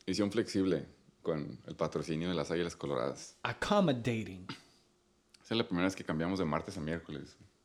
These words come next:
Speaker 2: Así es.
Speaker 1: Entonces, es, es, es diferentes aguas para nosotros también, güey.
Speaker 2: Ay, pasa, pasa mucho en veinticuatro, en cuarenta y ocho horas, güey.
Speaker 1: La verdad, es, qué bueno.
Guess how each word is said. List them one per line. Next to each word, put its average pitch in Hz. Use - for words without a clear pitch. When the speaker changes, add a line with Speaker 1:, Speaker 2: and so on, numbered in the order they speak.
Speaker 2:
Así 117
es. 107
Speaker 1:
Entonces, 95
es, -
es, -
es -
diferentes 78
aguas 80
para 78
nosotros 73
también, 73
güey. 62
Speaker 2:
Ay, 165
pasa, 247
pasa 240
mucho 277
en 180
veinticuatro, 156
en 196
cuarenta 151
y 131
ocho 131
horas, 151
güey. 120
Speaker 1:
La 104
verdad, 104
es, -
qué 113
bueno. 131